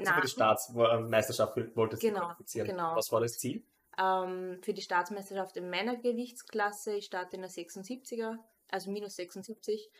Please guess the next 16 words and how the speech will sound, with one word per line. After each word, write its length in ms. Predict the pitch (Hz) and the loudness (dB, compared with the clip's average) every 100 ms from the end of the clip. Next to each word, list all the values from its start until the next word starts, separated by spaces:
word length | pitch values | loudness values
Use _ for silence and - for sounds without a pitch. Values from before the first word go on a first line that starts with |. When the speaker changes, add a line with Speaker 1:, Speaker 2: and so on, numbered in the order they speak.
| - - _ - | -20 -20 _ -4
Speaker 1:
ähm, 800 | 196 190 190 190 190 190 185 - - | -2 -2 -4 -4 -6 -8 -10 -14 -10
ist 320 | 196 190 - | -6 -6 -6
ein 140 | 185 | -6
Total 340 | 190 190 175 175 | -6 -6 -4 -4
von 160 | 185 | -8
dreihundertzwanzig 720 | 170 160 165 156 185 226 285 277 | -8 -8 -8 -8 -8 -8 -8 -8
notwendig. 560 | 254 254 247 254 254 _ _ _ _ | -8 -6 -6 -8 -10 _ _ _ _
Speaker 2:
Mhm. 260 | 101 139 - _ _ - - | -8 -8 -8 _ _ -18 -8
Speaker 1:
Und 360 | 202 196 196 | -4 -4 -4
das 140 | 190 185 | -6 -4
war 80 | |
halt 180 | 180 170 | -4 -4
dann 120 | 175 | -6
auch 260 | 165 165 170 | -6 -6 -8
heute 260 | 165 - 170 | -12 -12 -14
das 300 | 165 - | -14 -16